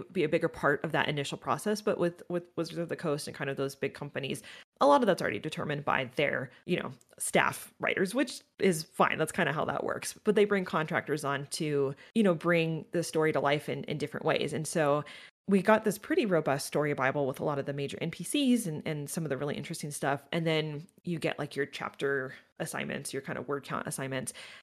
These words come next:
And a lot of that was very bare bones. So there's, there was, like, one chapter, a lot of us contributing writers, like, we wrote, like, a major chapter of,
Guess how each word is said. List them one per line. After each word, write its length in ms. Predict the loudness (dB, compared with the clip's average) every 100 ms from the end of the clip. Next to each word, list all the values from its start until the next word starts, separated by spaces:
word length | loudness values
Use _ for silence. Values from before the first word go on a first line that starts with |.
| _
And 160 | 0 0
a 40 |
lot 240 | 2 4 4
of 80 | 4
that 260 | 2 2
was 380 | 0 -2 -4 -10 _
very 220 | 4 4 4
bare 200 | 0 0
bones. 340 | -2 -4 -8 -12 -20 _
So 100 | 2
there's, 260 | 8 8 6
there 160 | 2 4
was, 140 | 4
like, 180 | 2 2
one 480 | 2 2 2 -2 -8 _
chapter, 600 | -2 0 2 2 2 0 _ 6
a 60 |
lot 120 | 8
of 80 | 10
us 200 | 6 2 -8
contributing 360 | -6 -4 -2 0
writers, 240 | 2 2
like, 120 | -2 -4
we 120 | -2
wrote, 220 | -2 0
like, 280 | -2 -4 _ -16 -12 -4
a 100 | -2
major 280 | -2 -4 -6
chapter 280 | -6 -4 -6
of, 200 | -8